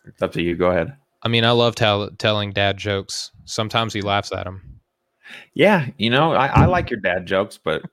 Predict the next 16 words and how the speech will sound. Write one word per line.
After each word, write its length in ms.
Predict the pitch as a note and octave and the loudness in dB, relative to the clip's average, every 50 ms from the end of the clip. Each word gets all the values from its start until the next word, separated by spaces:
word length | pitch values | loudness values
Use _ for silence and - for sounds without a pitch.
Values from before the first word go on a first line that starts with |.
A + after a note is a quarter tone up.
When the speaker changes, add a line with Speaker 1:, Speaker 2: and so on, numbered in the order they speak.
| _ - | _ -8
Speaker 1:
nobody 420 | F#2 F#2 G2+ A2 A#2 B2+ A#2+ A2 | -4 0 0 0 2 2 2 2
ever 160 | A2 G#2 G2+ | 2 2 2
laughs 300 | F#2+ F#2+ F#2+ F#2 F#2 - | 2 2 2 0 0 -4
at 60 | - - | -6 -2
my 200 | F2 F2+ F2+ F2 | 0 0 0 0
jokes, 360 | F2 E2+ E2 E2+ D#2+ - - | -2 -2 -4 -4 -4 -6 -4
and 80 | E2 | -2
I 80 | E2+ F#2 | 0 2
laughed 300 | F#2 F#2 E2 E2 - - | 2 2 2 0 -2 -4
at, 220 | D2+ D#2 D2+ - | -6 -4 -2 0
I 140 | F2+ G2 G2+ | 2 2 4
laugh 260 | G#2 G#2+ G2+ G#2 - | 4 2 2 2 0
at 80 | E2 E2 | -2 0
everything, 480 | E2 F2+ E2 F2 D2+ - - - D#2+ D#2+ | 0 0 -2 -4 -8 -8 -10 -14 -14 -14
so 140 | - - D#2+ | -12 -12 -10
don't, 260 | - - D#2+ F2+ | -8 -8 -8 -8